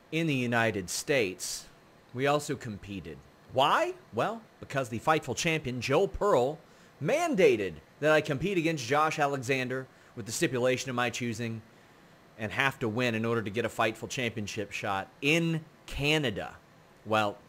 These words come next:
see how that unfolds on this video, but you know what? Whether I'm in the States, whether I'm in Canada, I've got nord V P N dot com to protect me, and I can be in either one virtually thanks to nord V P N dot com slash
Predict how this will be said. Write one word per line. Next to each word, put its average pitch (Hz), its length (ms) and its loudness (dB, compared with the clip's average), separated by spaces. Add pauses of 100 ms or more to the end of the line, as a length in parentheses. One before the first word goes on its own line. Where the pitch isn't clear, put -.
(540)
see 214 200 0
how 170 160 8
that 143 180 10
unfolds 123 500 4
on 113 200 0
this 110 200 -2
video, 104 480 0
but 104 160 -4
you 110 80 -4
know 113 140 0
what? 117 360 -2
Whether 113 300 4
I'm 117 140 2
in 110 80 -2
the 104 80 -4
States, 127 420 -2 (100)
whether 120 240 0
I'm 113 200 0
in 107 160 -4
Canada, 113 600 -4 (760)
I've 131 60 -4
got 120 140 -2
nord 123 220 -4
V 117 160 -4
P 120 180 -6
N 107 100 -4
dot 107 260 0
com 113 280 -4
to 101 40 -6
protect 117 380 -2
me, 107 140 -4
and 107 80 -2
I 165 80 2
can 208 180 -6
be 156 180 6
in 143 100 4
either 156 280 0
one 170 320 0
virtually 117 800 0 (240)
thanks 147 220 -2
to 139 80 0
nord 123 240 0
V 120 160 -2
P 117 180 -6
N 98 140 -6
dot 104 240 -2
com 101 340 -6
slash 90 560 -6